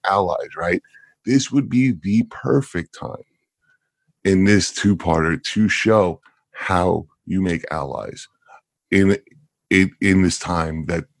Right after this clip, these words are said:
they have to do it, that they have to go after Kurtwood Smith.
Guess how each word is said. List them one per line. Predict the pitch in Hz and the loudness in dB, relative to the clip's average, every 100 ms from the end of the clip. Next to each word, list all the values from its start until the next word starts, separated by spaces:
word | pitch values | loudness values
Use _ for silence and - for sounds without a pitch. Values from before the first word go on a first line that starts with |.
| _ _ | _ _
they | 85 | -6
have | 71 85 80 | -4 -4 -6
to | 80 | -8
do | 85 92 | -2 -2
it, | 78 - | -2 -8
that | - | -6
they | 87 | -4
have | 82 87 85 | -2 -2 -2
to | 85 80 - - _ _ _ _ _ _ _ _ 80 | -4 -8 -10 -20 _ _ _ _ _ _ _ _ -2
go | 95 90 | 2 4
after | 87 87 82 | 2 0 -4
Kurtwood | 78 80 78 78 | -8 -8 -8 -8
Smith. | - - | -10 -18